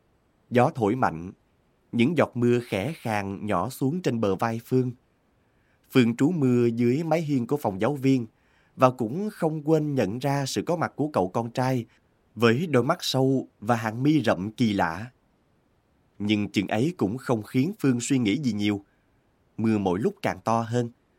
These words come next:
mà Phương thì cũng có nhiều việc quan trọng cần phải giải quyết với đám meo đang chờ trực ở nhà. "Này!"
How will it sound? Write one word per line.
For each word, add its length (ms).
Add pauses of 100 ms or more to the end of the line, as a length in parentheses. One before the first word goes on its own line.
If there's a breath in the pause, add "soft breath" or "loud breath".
(320)
mà 240
Phương 160
thì 120
cũng 240
có 100
nhiều 240
việc 220
quan 160
trọng 320
cần 180
phải 120
giải 260
quyết 320
với 220
đám 260
meo 360 (240)
đang 260 (100)
chờ 280
trực 160
ở 100
nhà. 380 (2000)
"Này!" 320